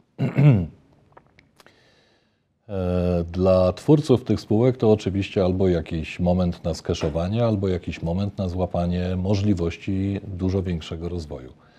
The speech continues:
E, to wcale nie oznacza, że nie rozwijamy się też organicznie.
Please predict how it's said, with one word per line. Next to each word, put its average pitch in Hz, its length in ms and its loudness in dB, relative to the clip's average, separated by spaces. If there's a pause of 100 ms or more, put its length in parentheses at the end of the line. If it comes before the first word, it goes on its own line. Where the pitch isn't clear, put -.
(800)
E, 98 40 -8 (1000)
to 92 100 -2
wcale 120 340 2
nie 117 120 6
oznacza, 92 440 2
że 107 160 2
nie 101 120 2
rozwijamy 87 540 -2
się - 120 -6
też 127 220 0
organicznie. 135 600 2